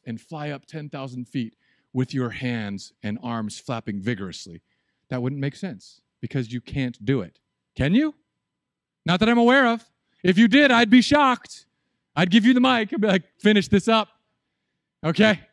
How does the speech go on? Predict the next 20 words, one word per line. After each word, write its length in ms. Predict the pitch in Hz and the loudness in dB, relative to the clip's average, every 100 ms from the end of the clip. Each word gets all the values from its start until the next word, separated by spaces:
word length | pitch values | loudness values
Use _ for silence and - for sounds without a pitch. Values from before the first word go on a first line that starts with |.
| _ _ _ _ _ _ _ _ _ _ _ | _ _ _ _ _ _ _ _ _ _ _
God 240 | 240 294 | -2 0
is 100 | 302 | -2
not 200 | 269 277 | -2 -4
going 240 | 254 262 254 | -2 -2 0
to 140 | 254 | -4
prohibit 540 | 196 247 214 240 269 269 | -2 0 2 2 2 -2
something 540 | 302 302 311 320 285 - _ _ _ _ - | -2 -2 -2 -2 -4 -10 _ _ _ _ -4
that 120 | 233 | -4
humans 420 | - 285 302 277 | -2 -2 0 0
are 100 | 262 | 0
incapable 800 | 254 240 - 277 269 220 233 240 | 0 2 2 2 -2 -2 0 0
of 120 | 220 | -4
accessing. 880 | 233 240 269 - 240 196 - 117 82 _ _ _ _ _ _ _ _ | -4 -2 -2 -2 -6 -4 -6 -12 -12 _ _ _ _ _ _ _ _
So 180 | 262 | -2
as 240 | 262 262 277 | 0 0 2
a 80 | 285 | 2
conservative, 840 | 277 233 269 285 277 294 294 254 - _ _ _ _ _ _ _ | 2 2 4 4 6 6 6 2 -4 _ _ _ _ _ _ _
theological, 1200 | 277 285 269 277 247 254 277 277 269 262 233 - _ _ _ _ _ _ 156 | 4 6 4 2 0 0 2 4 6 4 2 -2 _ _ _ _ _ _ -4
grumpy 640 | 147 240 294 269 254 277 | 4 6 6 4 2 4
man, 640 | 254 214 180 160 143 117 | 4 2 0 -2 -4 -8